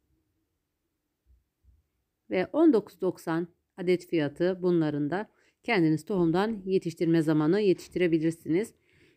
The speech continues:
Yine böyle taş, yine betondan yapılmış olan kaktüsler var.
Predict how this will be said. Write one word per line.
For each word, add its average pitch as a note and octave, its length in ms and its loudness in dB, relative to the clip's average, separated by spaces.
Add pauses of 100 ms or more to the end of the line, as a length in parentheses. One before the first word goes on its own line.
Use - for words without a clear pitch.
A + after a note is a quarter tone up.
(140)
Yine A3+ 260 0
böyle G3+ 580 2
taş, F3+ 560 -4 (600)
yine D#3 220 0
betondan F#3+ 420 0
yapılmış G3 460 -2
olan F3+ 340 -2 (380)
kaktüsler G3+ 680 -4
var. F3+ 440 0